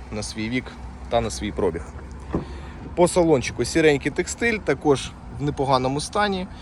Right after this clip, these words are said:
немає нічого протертого чи розірваного, все досить непогано. Ось такий стан стелі, стан дверних карт. Передні сидіння також непогані, при бажанні можливо зробити хімчистку.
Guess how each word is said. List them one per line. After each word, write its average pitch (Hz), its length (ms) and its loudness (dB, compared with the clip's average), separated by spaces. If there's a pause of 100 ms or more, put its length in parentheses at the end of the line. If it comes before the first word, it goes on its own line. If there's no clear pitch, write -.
(280)
немає 135 320 4
нічого 127 380 0
протертого 160 640 0
чи - 160 -2
розірваного, 160 640 0
все 160 280 2
досить 123 380 -2
непогано. 101 540 0 (400)
Ось 113 160 -2
такий 120 280 -4
стан 123 240 -2
стелі, 190 440 2
стан 120 340 4
дверних 107 400 2
карт. 190 340 4 (2250)
Передні 139 340 6
сидіння 127 420 -2
також 120 360 -4
непогані, 196 640 2
при 160 140 4
бажанні 143 420 6
можливо 123 400 4
зробити 120 400 0
хімчистку. 202 680 -2